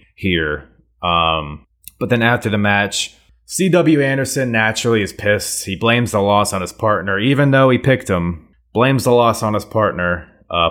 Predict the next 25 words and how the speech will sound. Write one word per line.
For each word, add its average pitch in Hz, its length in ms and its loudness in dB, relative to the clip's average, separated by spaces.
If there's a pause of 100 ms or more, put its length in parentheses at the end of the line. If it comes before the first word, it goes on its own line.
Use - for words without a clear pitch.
(100)
punches 117 400 0
Elax, 92 540 0
and 95 80 -4
then 87 140 -4
gives 90 260 -2
him 92 220 0
a 87 260 0
double 98 280 2
A 90 140 2
spine 85 380 -4
buster 78 420 -6
because 78 640 -6 (300)
Gilbert. 78 600 -2 (200)
Um, 98 520 0 (320)
<laughs> 127 320 -4
anyways, 107 640 0 (360)
after 123 240 -2
that, 120 240 2
backstage, 107 800 -2 (300)
we 101 140 -8
get 95 200 0
a, 90 500 2
a 87 120 -4
promo 127 500 0
from, 101 440 -2